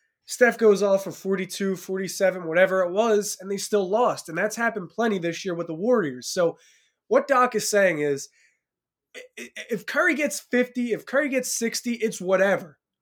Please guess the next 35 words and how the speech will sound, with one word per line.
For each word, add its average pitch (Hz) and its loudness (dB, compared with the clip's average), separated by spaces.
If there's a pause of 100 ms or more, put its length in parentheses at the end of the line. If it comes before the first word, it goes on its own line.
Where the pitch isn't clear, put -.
(280)
It's 180 -4
the 208 -4
same 247 4
with 220 0
Kyrie, 220 4
the 196 -2
same 226 0
with 220 -4
Paul 208 4
George. 196 -2
Like, 185 0 (400)
these 294 2
are 320 0
players 247 2
you're 214 0
not 208 2
gonna 175 -8
stop. 180 -4
So 127 -2 (400)
people 294 2
are 208 2
unrealistically 214 2
expecting 185 -4
Ben 170 0
Simmons 180 -4
as 165 -2
a 156 -10
potential 175 -2
decoy 175 -2
or 156 -4
Matisse 175 -6
as 160 -4
a 156 -10
perimeter 185 0
defender 170 0